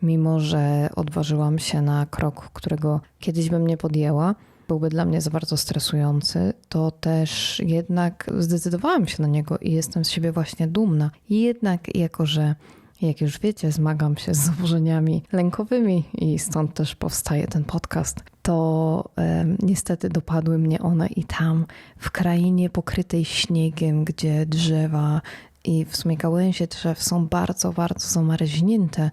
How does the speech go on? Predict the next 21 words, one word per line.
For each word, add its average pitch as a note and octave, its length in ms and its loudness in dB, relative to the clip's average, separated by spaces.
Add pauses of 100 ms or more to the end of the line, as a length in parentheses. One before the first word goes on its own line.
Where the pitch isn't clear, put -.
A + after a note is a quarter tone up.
Nie E3 100 4
widziałam D3 320 0
czegoś D3+ 280 -4
takiego D#3 400 -2
w - 80 -6
Polsce, - 380 -2
muszę D#3 240 0
wam D3 200 0
przyznać. E3+ 560 -2 (240)
E, E3 240 2
jeżeli D#3 320 2
chcecie - 360 -6
zobaczyć, D3+ 500 -4
jak D#3 140 -2
to F3 120 -2
wygląda, D#3+ 500 0
to D#3 140 -2
mam D#3 380 2
zdjęcia F#3 380 2
na D#3+ 100 2
Instagramie D#3 760 0